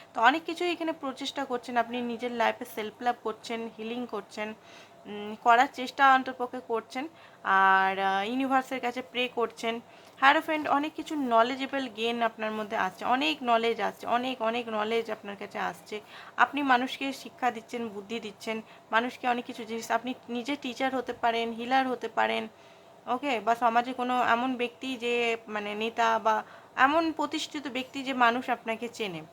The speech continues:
বা এখনও যদি চিনছেন, আপনার মনে হচ্ছে যে এটা আমার রিডিং নয়, ঠিক আছে, অনেকের মনে হতে পারে আমি একজন সাধারণ মানুষ, আমাকে কে চিনবে, সেটা আমারও একদিন একটা টাইমে মনে হতো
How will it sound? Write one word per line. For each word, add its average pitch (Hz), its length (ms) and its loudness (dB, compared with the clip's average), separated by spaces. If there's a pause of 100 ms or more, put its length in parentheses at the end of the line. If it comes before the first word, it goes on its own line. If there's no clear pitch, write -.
(320)
বা 247 300 8
এখনও 285 300 0
যদি 302 200 -4
চিনছেন, 285 400 -4
আপনার 262 280 2
মনে 254 200 -2
হচ্ছে 269 220 -4
যে 254 200 -6 (280)
এটা 240 260 6
আমার 240 220 4
রিডিং 247 380 -4
নয়, 226 260 6 (600)
ঠিক 262 120 -6
আছে, 294 180 0
অনেকের 233 320 0
মনে 226 220 0
হতে 226 240 0
পারে 233 220 0 (340)
আমি 269 260 6
একজন 320 240 0
সাধারণ 277 380 2
মানুষ, 269 320 0
আমাকে 269 340 2
কে 262 180 -6
চিনবে, 185 380 -10 (160)
সেটা 262 260 4
আমারও 254 200 4
একদিন 262 340 0
একটা 226 260 -4
টাইমে 233 280 0
মনে 214 240 -4
হতো 175 340 -8